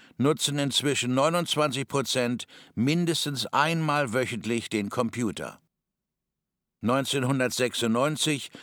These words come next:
waren es noch dreiundzwanzig Prozent. Insbesondere das Internet bewirkt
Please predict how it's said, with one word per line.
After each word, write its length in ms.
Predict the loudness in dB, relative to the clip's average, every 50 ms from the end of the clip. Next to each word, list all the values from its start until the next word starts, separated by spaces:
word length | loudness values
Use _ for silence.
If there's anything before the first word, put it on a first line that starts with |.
| -20 -4 0
waren 340 | 2 4 4 4 2 0
es 240 | 0 0 0 0 0
noch 200 | 2 0 0 0
dreiundzwanzig 840 | 0 0 2 2 2 2 0 0 0 0 0 0 -2 -4 -6 -6 -8
Prozent. 720 | -8 -8 -8 -8 -6 -8 -8 -8 -10 -14 -16 -20 -20 -20 _ _ _ _ _ _ _ _ _ _ _ _ _ _ _ _ _ _ _ _ _ _ _ _ _ _ _ -2
Insbesondere 880 | 0 0 0 -2 0 0 0 2 2 2 2 2 2 0 2 2 2 2
das 220 | 0 0 -2 0
Internet 580 | 0 0 0 0 2 0 0 0 0 -2 -2 -2
bewirkt 560 | -2 -2 0 2 2 2 2 0 -2 -8